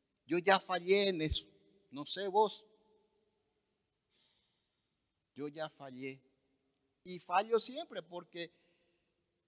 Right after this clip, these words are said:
no sé cada cuánto se me antoja orar por las autoridades.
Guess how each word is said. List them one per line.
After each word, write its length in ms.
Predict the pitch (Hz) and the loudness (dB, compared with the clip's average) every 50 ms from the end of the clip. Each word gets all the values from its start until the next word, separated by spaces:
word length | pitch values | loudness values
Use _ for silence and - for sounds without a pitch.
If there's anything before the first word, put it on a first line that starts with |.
| _ _ _ _ _ _ _ _ _ _ _ _ _ _ _ _ _ _ _ _ _ _ _ _ _ _ _ _ _ _ _ | _ _ _ _ _ _ _ _ _ _ _ _ _ _ _ _ _ _ _ _ _ _ _ _ _ _ _ _ _ _ _
no 140 | 139 170 156 | -10 -2 0
sé 220 | - - 233 220 - | 2 2 2 0 0
cada 360 | - 240 240 233 214 202 - | 0 4 6 6 6 6 4
cuánto 640 | - 226 240 247 247 233 - - 190 185 190 196 185 | 4 4 4 4 4 0 -4 -4 -4 -4 -4 -6 -12
se 300 | - - - 185 180 175 | -20 -20 -16 -14 -12 -10
me 140 | 180 175 160 | -6 -4 -4
antoja 480 | 156 156 - - 202 196 180 - 208 175 | -4 -4 -6 -6 -6 -6 -6 -4 -2 0
orar 360 | 160 151 151 160 160 156 - | 2 6 6 6 4 4 0
por 220 | 160 160 151 160 | -10 -14 -12 -12
las 120 | 165 151 156 | -14 -18 -18
autoridades. 920 | 147 151 - - 156 165 165 165 170 196 220 220 175 147 - - - - | -18 -20 -12 -10 -8 -8 -4 0 2 4 4 2 0 -6 -16 -20 -20 -20